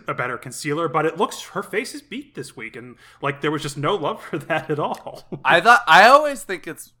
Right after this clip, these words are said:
Speaker 2: creepy. I think it's a shitty criticism for drag queens to say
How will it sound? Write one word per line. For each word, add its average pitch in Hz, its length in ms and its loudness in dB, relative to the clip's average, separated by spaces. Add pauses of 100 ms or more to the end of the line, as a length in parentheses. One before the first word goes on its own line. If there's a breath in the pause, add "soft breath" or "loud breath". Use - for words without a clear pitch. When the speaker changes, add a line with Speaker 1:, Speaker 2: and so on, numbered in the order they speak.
(120)
Speaker 2:
creepy. 117 640 -12
I 165 160 2
think 208 180 -8
it's 208 160 -12
a 175 60 -12
shitty 113 480 -12
criticism 98 580 -16
for 101 120 -14
drag 92 340 -12
queens 95 300 -18
to 123 120 -20
say 98 380 -12